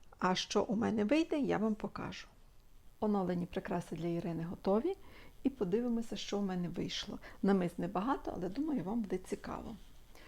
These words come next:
Із намистин імітації перлин,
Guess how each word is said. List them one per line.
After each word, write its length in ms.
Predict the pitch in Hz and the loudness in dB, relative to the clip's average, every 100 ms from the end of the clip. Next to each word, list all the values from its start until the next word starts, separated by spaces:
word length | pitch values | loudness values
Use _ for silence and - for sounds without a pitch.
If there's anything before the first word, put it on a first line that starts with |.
| - - - - - | -16 -18 -18 -18 0
Із 200 | 214 202 | 0 2
намистин 540 | 202 208 - 202 190 185 - - - - - - - - - - - - - - | 2 2 2 2 2 0 -10 -18 -18 -20 -20 -20 -20 -20 -20 -20 -20 -20 -20 -2
імітації 560 | 190 196 165 175 - | 0 2 2 2 -2
перлин, 400 | 185 180 208 403 | 0 2 2 0